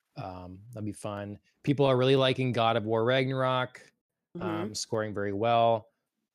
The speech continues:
Speaker 2: Yep.
Speaker 1: Um, we can talk about it a little later if we want. It was nominated for some game awards things.
Speaker 2: Mm-hmm.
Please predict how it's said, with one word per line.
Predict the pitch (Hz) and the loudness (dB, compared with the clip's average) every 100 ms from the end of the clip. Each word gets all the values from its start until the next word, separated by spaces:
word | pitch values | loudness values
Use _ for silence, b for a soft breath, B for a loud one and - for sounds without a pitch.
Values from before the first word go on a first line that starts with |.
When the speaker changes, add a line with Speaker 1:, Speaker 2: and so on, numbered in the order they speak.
| 110 | -6
Speaker 2:
Yep. | 107 104 | -4 -4
Speaker 1:
Um, | 104 107 | -4 -6
we | 139 | -6
can | 113 | -4
talk | 107 110 | 0 0
about | 107 | 0
it | |
a | 107 | 0
little | 107 | 0
later | 107 107 | 0 0
if | 104 | -2
we | 104 | -4
want. | 98 104 107 - | -4 -4 -4 -4
It | 123 | -6
was | 104 101 95 | -4 -4 -4
nominated | 98 101 101 104 101 98 | -4 -4 -4 -4 -2 -4
for | - - 98 95 92 | -6 -8 -6 -4 -4
some | 90 - 92 | -4 -4 -6
game | 87 104 101 101 101 101 | -8 -6 -6 -6 -6 -6
awards | 95 101 101 101 - | -2 0 2 2 -2
things. | - 117 147 190 214 - - _ _ _ _ - | -2 0 2 4 4 0 -2 _ _ _ _ -14
Speaker 2:
Mm-hmm. | 185 180 170 | -10 -10 -10